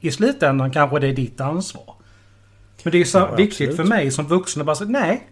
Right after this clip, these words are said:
Speaker 1: det här är inte accepter-, det är inte accepterat."
Speaker 2: Nej. Och jag tror att många, många behöver nog den pekpinnen.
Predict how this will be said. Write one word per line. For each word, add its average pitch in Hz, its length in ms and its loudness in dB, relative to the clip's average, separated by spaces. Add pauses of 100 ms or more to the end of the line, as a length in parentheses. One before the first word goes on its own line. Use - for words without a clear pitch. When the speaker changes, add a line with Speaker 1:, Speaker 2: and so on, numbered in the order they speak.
(100)
Speaker 1:
det 226 80 -2
här 214 160 4
är 202 40 2
inte 240 140 0
accepter-, - 440 -8
det 214 80 -4
är 233 40 -2
inte 240 140 -4
accepterat." - 600 -10 (1120)
Speaker 2:
Nej. 123 240 -12 (680)
Och 131 100 -6
jag 127 140 -6
tror 165 180 -6
att 131 120 -8
många, 131 500 -6 (720)
många 135 380 -4
behöver 143 600 -6
nog 160 240 -6
den 104 280 -6 (800)
pekpinnen. 127 880 -10